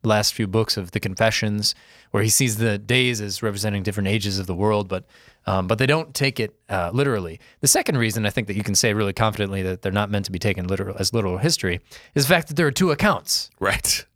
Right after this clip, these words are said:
Speaker 1: And they can't fit together except w-, with, uh, uh, except with great difficulty,
Speaker 2: Right.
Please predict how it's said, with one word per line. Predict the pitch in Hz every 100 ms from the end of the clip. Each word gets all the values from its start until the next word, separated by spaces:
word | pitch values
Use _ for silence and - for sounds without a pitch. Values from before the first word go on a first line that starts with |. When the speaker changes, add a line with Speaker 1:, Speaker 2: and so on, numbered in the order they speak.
| -
Speaker 1:
And | 147
they |
can't | 156 185 160 _ _ _ -
fit | 220 214
together | 147 131 110 110
except | 120 - 143 - _ _ -
w-, | 104 - 156
with, | 135 123 -
uh, | 151 120 -
uh, | 101 92 98
except | 110 131
with | 113 98
great | 131 113
difficulty, | 143 127 110 104 107
Speaker 2:
Right. | 80 73